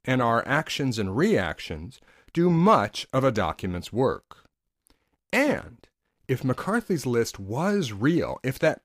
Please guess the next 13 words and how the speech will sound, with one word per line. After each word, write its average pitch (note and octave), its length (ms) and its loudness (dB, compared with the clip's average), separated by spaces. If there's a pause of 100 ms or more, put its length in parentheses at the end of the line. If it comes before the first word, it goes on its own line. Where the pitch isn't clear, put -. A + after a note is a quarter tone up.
(100)
piece - 240 -4
of A3 100 -8
paper F3 280 -2
had G3 720 -4
had D3+ 220 2
names C#3+ 520 0
on E2 200 -2
it A1+ 160 -14
and B2 180 -2
survived B2 580 0
and G2+ 280 -6
was G#3+ 400 2
preserved, F#3 840 -4